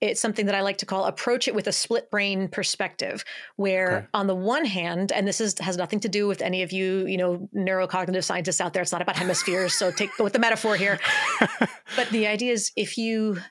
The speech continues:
Speaker 1: allow yourself on the one hand, you know, a-, acknowledge your own emotions, like, "Ooh, okay, uh, this is very upsetting to me," or, "This is really,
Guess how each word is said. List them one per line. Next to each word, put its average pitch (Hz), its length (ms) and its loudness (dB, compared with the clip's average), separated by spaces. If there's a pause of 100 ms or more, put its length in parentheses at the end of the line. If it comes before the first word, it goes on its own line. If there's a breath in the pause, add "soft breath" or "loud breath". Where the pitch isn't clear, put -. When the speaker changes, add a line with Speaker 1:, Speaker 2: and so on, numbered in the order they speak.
(340)
Speaker 1:
allow 226 340 2 (140)
yourself 262 340 2
on 226 120 2
the 214 80 2
one 202 200 2
hand, 175 380 0
you 208 60 0
know, 196 100 0
a-, - 140 -2 (360)
acknowledge 233 580 2
your 226 220 0
own 202 220 2
emotions, 180 680 0
like, 180 240 -2
"Ooh, 269 220 2
okay, 190 400 0
uh, - 140 -2
this 196 140 -2
is 233 100 2
very 220 140 2
upsetting 196 340 -2
to 175 100 -2
me," 170 140 -2
or, 180 60 0
"This 196 160 -2
is 208 120 -2
really, 196 340 0